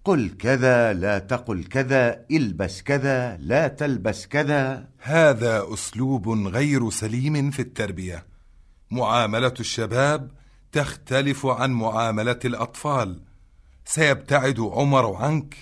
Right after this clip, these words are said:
Speaker 1: هذا ما حدث فعلًا، فهو يقضي معظم الوقت مع أصدقائه، ولا أراه إلا قليلًا.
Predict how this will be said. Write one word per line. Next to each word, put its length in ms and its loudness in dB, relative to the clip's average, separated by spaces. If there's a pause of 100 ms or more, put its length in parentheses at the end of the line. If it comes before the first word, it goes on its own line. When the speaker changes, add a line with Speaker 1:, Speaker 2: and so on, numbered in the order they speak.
(720)
Speaker 1:
هذا 560 0
ما 200 0
حدث 440 -4
فعلًا، 640 -6 (1000)
فهو 420 0
يقضي 520 -2
معظم 460 0
الوقت 480 -4
مع 440 -2
أصدقائه، 800 -8 (720)
ولا 480 2
أراه 460 -2
إلا 360 -2
قليلًا. 680 -4